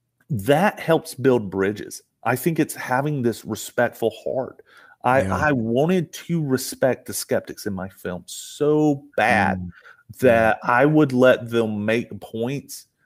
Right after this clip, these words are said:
Speaker 1: that I could come back and just knock it down like that. And I'm like,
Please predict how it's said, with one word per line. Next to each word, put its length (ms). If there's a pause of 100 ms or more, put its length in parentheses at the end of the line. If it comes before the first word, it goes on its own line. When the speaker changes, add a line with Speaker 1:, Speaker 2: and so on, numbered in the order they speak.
(160)
Speaker 1:
that 120
I 60
could 200
come 260
back 300
and 160
just 220 (340)
knock 300
it 100
down 220
like 200
that. 320
And 160
I'm 240
like, 240